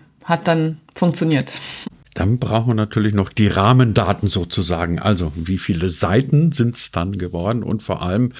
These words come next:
Speaker 2: was ja für alle, die jetzt zuhören und das Buch gerne hätten, am wichtigsten ist, wo bekommt man es?
Speaker 1: Das Buch kostet vierundvierzig Euro mittlerweile, ist im Schweizer H S Verlag ent-, verlegt worden.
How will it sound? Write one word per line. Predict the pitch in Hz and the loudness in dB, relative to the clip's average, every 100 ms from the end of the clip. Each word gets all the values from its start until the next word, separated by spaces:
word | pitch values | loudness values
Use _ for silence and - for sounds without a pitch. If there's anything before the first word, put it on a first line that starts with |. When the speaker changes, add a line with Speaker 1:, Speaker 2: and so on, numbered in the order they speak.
| - | -6
Speaker 2:
was | 87 - | -4 -2
ja | |
für | - 78 | 0 0
alle, | 98 95 | 2 2
die | 101 | 2
jetzt | 95 - | 2 0
zuhören | - 117 110 98 | 0 2 2 2
und | 85 92 - - - | 0 -2 -6 -8 -4
das | 92 | -4
Buch | - 113 - | -2 -4 0
gerne | 104 104 101 | 2 4 4
hätten, | 98 123 123 | 4 4 2
am | 87 104 | 4 4
wichtigsten | 127 139 135 - - 104 | 2 2 0 0 -2 0
ist, | 123 - - - - | 0 -2 -10 -20 -14
wo | 80 92 | -4 -2
bekommt | 92 - - 95 - | -2 -6 -10 -10 -8
man | 73 | -10
es? | - - - _ - | -10 -14 -16 _ -12
Speaker 1:
Das | - - - - | -12 -10 -14 -10
Buch | - 208 - | -4 -4 -4
kostet | - 202 202 | -4 -4 -4
vierundvierzig | - - 214 202 185 - - | -4 2 2 2 -2 -6 -4
Euro | 175 208 | 0 2
mittlerweile, | 220 220 220 202 202 220 214 | 2 2 0 2 2 2 0
ist | 202 - | -4 -6
im | - 175 175 170 - - | -6 -4 -2 -4 -8 -10
Schweizer | - 165 185 - 175 | -2 0 0 2 4
H | 175 170 170 170 165 | 6 4 2 0 -2
S | 233 - | -2 -4
Verlag | 180 160 151 - | -4 -2 -4 -4
ent-, | - 160 - | -6 -8 -8
verlegt | 175 165 170 - | -6 -6 -8 -6
worden. | 175 180 202 | -4 -2 -4